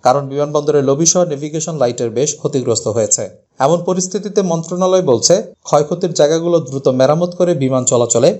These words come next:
স্বাভাবিক পর্যায়ে ফিরিয়ে আনার কাজ চলছে। গত শুক্রবার আনুমানিক চারটা বিশ মিনিটের দিকে ইসরায়েল অধিকৃত গোলান উপত্যকা ছেড়ে ছোড়া ক্ষেপণাস্ত্রের মাধ্যমে বিমানবন্দরটিকে লক্ষ্যবস্তু করা হয়েছিল। এদিকে দামেস্ক বিমানবন্দরে হামলার ঘটনায় ইসরায়েলের তীব্র নিন্দা জানিয়েছে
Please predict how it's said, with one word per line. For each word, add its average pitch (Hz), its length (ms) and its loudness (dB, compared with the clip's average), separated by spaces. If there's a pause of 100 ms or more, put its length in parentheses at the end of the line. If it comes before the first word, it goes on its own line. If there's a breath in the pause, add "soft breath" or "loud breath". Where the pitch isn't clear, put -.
(220)
স্বাভাবিক 170 460 0
পর্যায়ে 165 360 0
ফিরিয়ে 135 260 -2
আনার 123 220 -6
কাজ 113 140 4
চলছে। 110 340 0 (280)
গত 131 160 4
শুক্রবার 180 500 0
আনুমানিক 151 360 -2
চারটা 143 240 0
বিশ 135 240 -2
মিনিটের 170 400 -2
দিকে 170 220 2 (120)
ইসরায়েল 135 360 2
অধিকৃত 143 420 -2 (120)
গোলান 139 320 2
উপত্যকা 131 460 -2
ছেড়ে 143 260 0 (280)
ছোড়া 147 200 0
ক্ষেপণাস্ত্রের 165 640 -2
মাধ্যমে 175 280 0
বিমানবন্দরটিকে 139 1200 0
লক্ষ্যবস্তু 156 580 0
করা 120 220 2
হয়েছিল। 110 400 -2 (320)
এদিকে 180 240 0
দামেস্ক 175 380 0
বিমানবন্দরে 185 560 -6
হামলার 156 400 -4
ঘটনায় 175 440 -4
ইসরায়েলের 131 460 0
তীব্র 135 220 0
নিন্দা 170 260 2
জানিয়েছে 147 500 0